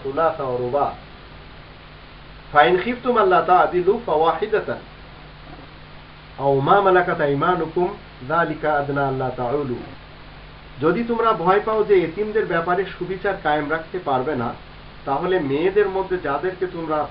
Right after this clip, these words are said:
পছন্দ করো, এমন দুইজন, তিনজন কিংবা চারজন দেশ থেকে তোমরা বিয়ে করতে পারো।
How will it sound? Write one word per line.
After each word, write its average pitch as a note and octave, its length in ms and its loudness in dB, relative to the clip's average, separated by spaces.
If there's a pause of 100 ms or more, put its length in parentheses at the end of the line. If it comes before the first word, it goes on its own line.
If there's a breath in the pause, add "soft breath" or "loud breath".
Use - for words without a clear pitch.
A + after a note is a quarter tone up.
পছন্দ G3 480 -4
করো, A#2+ 260 -2 (880)
এমন G3 500 4 (1160)
দুইজন, A3 600 0
তিনজন F#3+ 500 2
কিংবা F#3 340 2
চারজন E3 560 2 (1000)
দেশ E3 200 2 (100)
থেকে E3+ 240 -4
তোমরা D3+ 280 0
বিয়ে E3 260 0
করতে C#3 300 -2
পারো। A2 260 -8